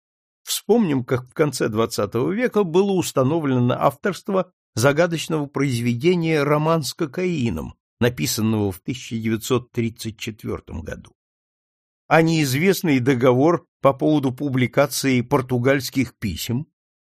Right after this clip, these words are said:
обнаруженный в парижской библиотеке лишь через двести лет. Воистину, исследователи не любят ходить в архив. Возможно, они еще и не любят читать.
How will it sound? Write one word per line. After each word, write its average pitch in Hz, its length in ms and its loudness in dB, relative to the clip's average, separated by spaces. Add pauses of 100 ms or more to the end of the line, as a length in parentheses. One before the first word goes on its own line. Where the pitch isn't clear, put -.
(120)
обнаруженный 127 720 2
в - 100 -10
парижской 120 500 -2
библиотеке 117 760 -2 (180)
лишь 123 240 2
через 123 380 0
двести 117 460 0
лет. 107 420 -6 (920)
Воистину, 175 680 2
исследователи 160 1040 0
не 147 240 -2
любят 147 320 -4
ходить 87 420 -6
в 90 80 -8
архив. - 360 -14 (880)
Возможно, 214 480 2
они 196 200 2
еще 196 260 -2
и 240 100 4
не 247 180 4
любят 190 380 0
читать. - 640 -8